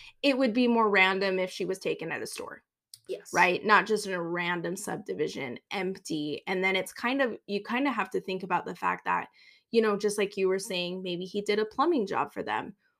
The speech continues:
Speaker 1: Well, did he know that Denise's husband was gone during the day?
Speaker 2: Mm-hmm.
Speaker 1: Because Nate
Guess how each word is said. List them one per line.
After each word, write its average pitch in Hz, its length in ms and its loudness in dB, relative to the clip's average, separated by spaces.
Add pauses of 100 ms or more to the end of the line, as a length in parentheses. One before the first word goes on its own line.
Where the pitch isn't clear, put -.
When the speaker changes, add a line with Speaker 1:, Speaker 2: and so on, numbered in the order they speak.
(160)
Speaker 1:
Well, 208 140 4
did 196 240 2
he 185 220 -6
know 165 420 -2
that 269 240 -2
Denise's 269 540 -4
husband 254 420 -2
was 254 140 -2
gone 240 260 2
during 247 240 0
the 247 80 0
day? 220 380 6
Speaker 2:
Mm-hmm. - 100 -8
Speaker 1:
Because 214 380 2
Nate 208 300 2